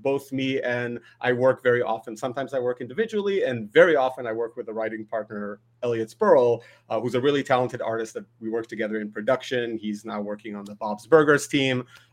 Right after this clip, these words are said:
um, for many years. And, uh, th-, one of the, let's say, starting points of everything that we create or craft, uh, we kind of decided that we have to start with a certain statement.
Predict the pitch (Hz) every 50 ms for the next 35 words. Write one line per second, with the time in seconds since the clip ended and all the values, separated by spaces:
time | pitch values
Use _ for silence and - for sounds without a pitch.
0 | _ _ 117 113 113 113 113 110 107 110 107 107 110 104 107 110 107 120 143 147
1 | 147 139 135 131 127 127 127 123 120 - - - - _ _ _ _ _ _ _
2 | - 139 139 139 139 135 135 135 135 135 127 127 135 131 - - - - 95 95
3 | 92 98 _ _ 160 131 117 _ 123 120 120 127 139 151 - 139 156 190 233 247
4 | 208 208 190 170 165 147 143 139 127 127 143 151 - - 175 147 135 135 131 131
5 | 127 - _ _ _ _ _ - - _ _ _ _ _ _ _ _ _ _ _
6 | _ _ _ _ _ - - - - - 226 214 220 214 202 156 - 127 95 -
7 | - - - - - - _ _ - 135 123 - 175 180 247 247 208 220 226 214
8 | 202 156 135 113 123 131 131 135 269 131 120 - - - 127 127 127 117 - 107
9 | - - - - 113 110 - - - 156 123 - - - - _ - - _ _
10 | _ _ _ _ _ - 127 127 123 120 120 110 - - _ _ _ _ - 147
11 | 143 - - 240 269 262 220 196 - - 190 185 190 170 160 143 139 139 127 135
12 | 165 165 - - 175 - - - - 151 143 143 143 - 147 135 110 123 117 -
13 | - 143 127 - 135 120 - - - - - 127 117 110 - 107 - - - _